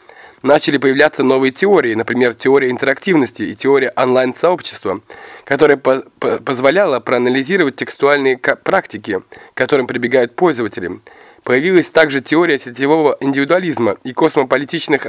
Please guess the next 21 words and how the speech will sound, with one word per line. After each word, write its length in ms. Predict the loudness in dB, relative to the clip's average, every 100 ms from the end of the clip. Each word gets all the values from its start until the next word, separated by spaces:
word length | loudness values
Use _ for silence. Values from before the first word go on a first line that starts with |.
| -2
обществ, 440 | -2 -2 -8 -10 -20 -20 -20 -10
которая 400 | -6 0 0 0
объясняла 640 | 0 -4 -2 2 2 2 -2 _ -20 -20 -14
влияние 500 | -4 0 4 4 4
этих 180 | -2 -4
текстуальных 500 | -6 -2 0 0 0
практик 420 | 0 0 0 -10
на 140 | -4 -4
всё 180 | -2 -6
социальное. 640 | -4 -2 0 -2 -6 -8 _ -20 -20 -8
Цифровые 440 | 0 0 2 0
сми 180 | 2 2
в 60 |
большинстве 480 | 2 0 -2 0 -2
своём 440 | 0 0 0 -2 -6
воспроизводят 800 | -8 -8 -4 -2 -2 0 0 0 -8
и 100 | -8
повторяют 480 | -4 0 0 0
корпоративные 680 | -4 -4 0 -2 0 0 0
структуры 480 | 0 -10 -4 -2 0
он-, 160 | 0